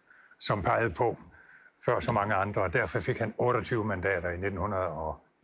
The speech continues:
treoghalvfjerds. Der var noget, de andre partier havde glemt.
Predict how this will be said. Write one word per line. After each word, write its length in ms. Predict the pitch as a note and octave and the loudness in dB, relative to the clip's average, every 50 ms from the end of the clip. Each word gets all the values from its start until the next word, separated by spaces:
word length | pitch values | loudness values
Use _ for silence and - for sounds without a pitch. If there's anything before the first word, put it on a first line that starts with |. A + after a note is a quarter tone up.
| _ _ - | _ _ -4
treoghalvfjerds. 800 | - A2+ G2+ F#2+ D#2+ D#2 F2 E2+ - F#2 E2 E2 D#2 - - - _ _ _ - - - - - - - - - - - _ _ _ - G#2 - - | -2 0 2 2 2 0 -2 -2 0 0 0 0 -2 -4 -10 -16 _ _ _ -20 -20 -20 -20 -20 -20 -20 -20 -20 -20 -20 _ _ _ -16 -8 -2 0
Der 60 | A#2+ | 2
var 120 | B2 C3+ | 2 2
noget, 240 | A#2+ A#2+ B2 C3+ - | 2 2 2 2 2
de 100 | B2 G#2+ | 2 0
andre 200 | G#2+ A2+ B2+ B2 | 2 2 0 -2
partier 400 | - - F#2+ - - C#3 A#2 F#2+ | -2 -4 -6 -6 -4 -2 -2 0
havde 160 | E2 F#2 F2+ | 0 -2 -4
glemt. 420 | E2+ - G#2+ G2+ G#2 - - - | -4 -4 -4 -4 -4 -6 -10 -14